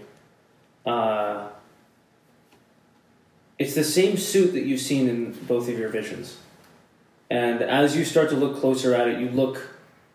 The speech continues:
up to the, you look up to the right. Something, something caught your eye. It looks like, well, it, first of all, it feels like all the eyes in the paintings are following you, no matter where you go in the room.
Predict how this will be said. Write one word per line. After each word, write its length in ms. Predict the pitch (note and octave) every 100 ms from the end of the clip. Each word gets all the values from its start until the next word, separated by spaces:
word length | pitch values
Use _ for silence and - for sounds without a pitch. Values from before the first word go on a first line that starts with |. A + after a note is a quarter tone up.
| _
up 240 | - C3 -
to 100 | C#3+
the, 280 | B2+ A#2+ -
you 100 | B2+
look 180 | C3+ C#3
up 180 | C#3 -
to 80 | C3+
the 120 | A#2+
right. 300 | A2+ A2 -
Something, 520 | - C3 B2+ C3 A#2+
something 300 | - C3+ C3
caught 220 | C3 B2
your 160 | A#2 A2+
eye. 280 | G#2+ G#2 - - _ _ _ _ _ _ _ _ _ _ _
It 160 | - B2+
looks 200 | C#3+ D3
like, 280 | C#3+ C3 -
well, 200 | C3+ B2
it, 240 | - -
first 180 | - F3
of 60 | C#3+
all, 140 | B2+
it 40 | -
feels 180 | C#3+
like 140 | B2 -
all 160 | B2 B2
the 140 | A2+
eyes 280 | A2+ A2 A2+
in 60 |
the 80 | A2+
paintings 340 | A2 A2+ A2 G#2+
are 60 |
following 440 | G2+ G#2+ G#2+ G#2+ G#2+
you, 80 | G#2
no 80 | G#2
matter 240 | G#2+ G#2
where 140 | G#2 G#2
you 100 | G#2
go 200 | G#2 G#2
in 80 | G#2
the 60 |
room. 280 | G2+ G#2 G2+